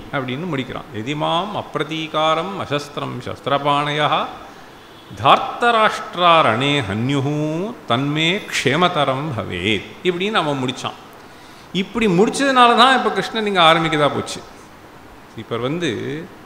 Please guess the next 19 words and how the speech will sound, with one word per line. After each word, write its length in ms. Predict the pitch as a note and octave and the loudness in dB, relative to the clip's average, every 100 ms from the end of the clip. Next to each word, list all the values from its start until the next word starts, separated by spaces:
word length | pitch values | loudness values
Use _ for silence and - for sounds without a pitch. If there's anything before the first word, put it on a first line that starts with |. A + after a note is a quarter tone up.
| - - - - - - B2 A2+ | -20 -20 -20 -20 -20 -20 -18 -6
இவர் 160 | B2+ | -2
என்ன 300 | C3 C3+ F#3 | 0 0 0
பண்ணார்? 560 | F#3+ F3 D#3+ B2 A2 C#3 - - - - | 0 0 2 2 0 -4 -10 -16 -18 -20
"அப்பா, 380 | - B2+ A#2 A#2 - - | -2 2 2 0 -10 -8
நீ 80 | B2+ | -4
இப்படி 200 | B2 B2 | -4 -4
போனேயானாக்க 920 | G#2+ A#2 A#2+ A#2 A#2+ A#2 - A#2 A#2+ B2 | -4 -2 0 0 0 -2 0 0 -2 -2
இவாள்லாம் 200 | A#2+ A#2 | 0 2
உன்னை 80 | A#2+ | 2
பத்தி 440 | B2 A#2+ G#2 - | -2 -4 -8 -8
தப்பா 280 | - A2+ B2+ | -8 -4 -2
சொல்லிடுவா. 540 | A#2+ A#2+ A#2 A2+ A#2 A2+ - - - - - | -2 -4 -4 0 0 0 -4 -16 -18 -20 -12
உன்னுடைய 300 | C3 B2 B2 | -6 -4 -2
சாமர்த்-, 320 | C3 A#2+ A#2+ A#2+ | -2 -4 -4 -2
நிந்தந்தஸ்தவ 920 | B2+ B2 B2+ B2+ B2+ A#2+ - C3 A#2 | 0 0 -2 -2 -2 -4 -2 -2 0
சாமர்த்தியம் 880 | A#2 G#2+ G#2 G#2 A#2 - - B2 B2 | 0 2 2 0 -4 -6 -8 -6 -6
ததோ 200 | A2 - | -6 -4
துக்கதரன்னு 1200 | A#2+ A#2+ A2 A2 - D3 B2 B2 A#2+ B2 B2 A#2 | -2 -2 -2 -4 0 2 4 2 2 -2 -4 -4
கிம்?" 580 | B2+ A#2 A#2+ A#2+ A#2 A#2 | -4 -4 -4 -6 -8 -10